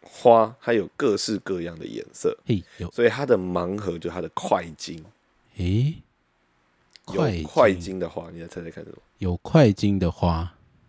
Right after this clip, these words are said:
Speaker 2: 不知道。
Speaker 1: 那个国家都假豆。
Speaker 2: 哦。罂粟花。
Speaker 1: 不是，不是。
Speaker 2: 哦，都假豆。
Speaker 1: 那个国家很爱假豆。
Speaker 2: 嗯。不知道。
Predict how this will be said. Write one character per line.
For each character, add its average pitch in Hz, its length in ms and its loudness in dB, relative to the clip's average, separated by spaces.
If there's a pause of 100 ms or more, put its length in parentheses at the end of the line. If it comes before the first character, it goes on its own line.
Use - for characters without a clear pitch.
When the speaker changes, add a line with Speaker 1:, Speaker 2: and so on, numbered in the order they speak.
(720)
Speaker 2:
不 90 100 0
知 82 100 -4
道。 80 240 -8 (140)
Speaker 1:
那 120 140 0
个 110 40 0
国 95 140 4
家 95 80 10
都 101 100 6
假 80 160 -4 (120)
豆。 80 140 -14 (560)
Speaker 2:
哦。 82 360 2 (1200)
罂 127 240 2
粟 117 240 6
花。 95 280 0 (240)
Speaker 1:
不 92 100 -10
是， - 140 -8
不 85 80 -16
是。 82 80 -12
Speaker 2:
哦， 101 160 -4
都 131 140 4
假 101 200 2
豆。 - 160 -4 (140)
Speaker 1:
那 127 80 -2
个 117 100 2
国 95 220 -4
家 95 180 -4
很 90 140 -8
爱 95 100 -4
假 - 220 -14
豆。 - 100 -20 (340)
Speaker 2:
嗯。 92 220 2 (1160)
不 - 80 -6
知 78 120 -4
道。 73 160 -6